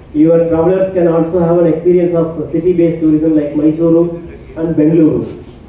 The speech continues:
Uh, like Western-based, uh, pub system, pub, uh, that kind of breweries are there. Next. Yeah, Bengaluru is an I T capital.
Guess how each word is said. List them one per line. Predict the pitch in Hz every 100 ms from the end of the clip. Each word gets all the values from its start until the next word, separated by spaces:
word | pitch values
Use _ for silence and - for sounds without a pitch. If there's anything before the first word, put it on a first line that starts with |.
| - -
Uh, | 147 147 151
like | 160 143
Western-based, | 160 180 180 170 175 165 175
uh, | 151 143 143 143 139 135 170 -
pub | 151 147 -
system, | 151 175 151 143
pub, | 151 151 - - - -
uh, | 151 143 143
that | 143 156
kind | 156
of | 156 -
breweries | 160 170 165 165
are | 151 147
there. | 151 -
Next. | 151 151 - - - - - 135 196 - - - - - 120 117 - - - - -
Yeah, | 147 143
Bengaluru | 151 170 175 160
is |
an | 165
I | 156
T | 160 165
capital. | 165 156 156 170 170